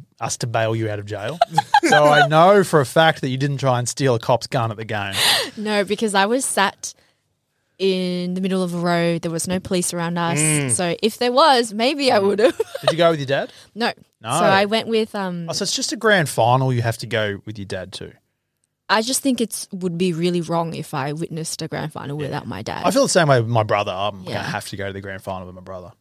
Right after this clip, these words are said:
Speaker 2: Yeah, but usually, like,
Speaker 1: 'Cause of the
Speaker 2: um,
Speaker 1: journey.
Speaker 2: it makes sense.
Speaker 1: Yeah.
Speaker 2: But no, so my friend and I were both, um, level two reserve members, so we got tickets together
Speaker 3: Yep.
Speaker 2: and we went together. Um, I was cooked, so I <laughs> landed,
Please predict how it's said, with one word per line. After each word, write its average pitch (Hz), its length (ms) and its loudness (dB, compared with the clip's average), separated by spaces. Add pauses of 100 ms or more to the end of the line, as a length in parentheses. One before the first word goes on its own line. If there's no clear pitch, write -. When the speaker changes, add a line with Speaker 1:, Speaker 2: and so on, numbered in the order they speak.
(100)
Speaker 2:
Yeah, 185 320 -2
but 165 180 2
usually, 240 460 2
like, 208 220 0
Speaker 1:
'Cause 151 120 2
of 139 80 2
the 120 120 0
Speaker 2:
um, 117 60 -2
Speaker 1:
journey. 120 520 0 (480)
Speaker 2:
it 247 80 -4
makes 311 180 2
sense. - 400 -4
Speaker 1:
Yeah. 104 140 -6 (340)
Speaker 2:
But 208 160 4
no, 202 220 2
so 208 240 2
my 190 240 0
friend 220 280 0
and 247 120 2
I 226 80 2
were 208 100 0
both, 180 440 0
um, 165 480 -4 (260)
level 190 240 -2
two - 160 -4
reserve 165 340 -2
members, 226 440 -2
so 208 100 -4
we 185 140 -2
got - 240 -6 (320)
tickets - 280 -8
together 165 320 0
Speaker 3:
Yep. 156 200 0
Speaker 2:
and 165 140 -6
we 165 120 -4
went - 300 -6
together. 220 400 2 (460)
Um, 185 480 0 (420)
I 196 680 2
was 175 160 -4
cooked, - 320 -4
so - 180 -2
I 170 140 2
<laughs> - 0 -
landed, 233 580 4